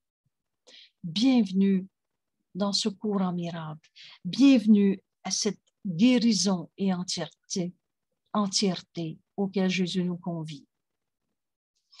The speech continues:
Et l'es-, étant saint, l'esprit guérit le corps. Parce que il a été guéri. Alors, pourquoi la maladie ?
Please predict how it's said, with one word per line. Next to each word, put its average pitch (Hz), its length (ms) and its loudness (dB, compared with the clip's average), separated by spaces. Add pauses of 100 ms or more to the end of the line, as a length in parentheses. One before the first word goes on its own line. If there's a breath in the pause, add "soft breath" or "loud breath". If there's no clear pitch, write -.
(320 loud breath)
Et 202 100 4
l'es-, 196 420 2 (100)
étant 233 440 2
saint, 233 500 2 (1000 soft breath)
l'esprit 208 560 0
guérit 180 460 0
le 156 140 -8
corps. - 420 -20 (2750)
Parce - 240 -2
que 240 380 -2 (640)
il 220 180 6
a 196 80 2
été 185 320 -2
guéri. 160 600 -6 (1500 soft breath)
Alors, 202 360 -4
pourquoi 240 360 0
la 208 120 4
maladie ? 208 640 0